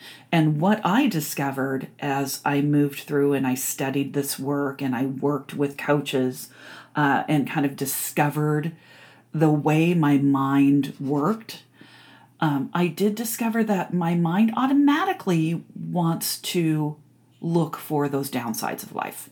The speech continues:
Um, so I have to be really intentional to look for the bright spots, right? There are bright spots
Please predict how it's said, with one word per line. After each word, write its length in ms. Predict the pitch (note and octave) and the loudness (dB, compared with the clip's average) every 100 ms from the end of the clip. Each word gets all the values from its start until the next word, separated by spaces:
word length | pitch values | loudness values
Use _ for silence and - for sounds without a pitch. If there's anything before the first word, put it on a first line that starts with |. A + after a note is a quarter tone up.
| _ - - - - - | _ -20 -20 -20 -6 -2
Um, 200 | - B2+ | -2 0
so 180 | E3 - | -2 -2
I 120 | D#3+ | -2
have 260 | D3 D3 | -2 -4
to 80 | - | -4
be 200 | D3 C#3 | -4 -2
really 360 | C#3 C3+ B2+ C#3 | -2 -2 -2 0
intentional 720 | C3 - - F#3+ F#3 D3 B2+ | -2 -6 -4 -2 -2 -2 -2
to 140 | B2+ D#3 | -4 -6
look 220 | C#3 C3 | -6 -6
for 120 | C#3+ | -8
the 80 | B2+ | -6
bright 260 | G2+ E2 - | -6 -6 -6
spots, 540 | - - - - - _ _ - | -8 -6 -6 -8 -8 _ _ -2
right? 200 | C#3 - - - | -2 -2 -14 -4
There 360 | D#3+ F#3 G3 - | 2 2 2 0
are 340 | D#3+ C#3+ D3+ - | 2 2 0 -4
bright 300 | C#3+ C3 - | -4 -4 -6
spots 600 | - G#2+ F#2 - - | -4 -4 -6 -8 -10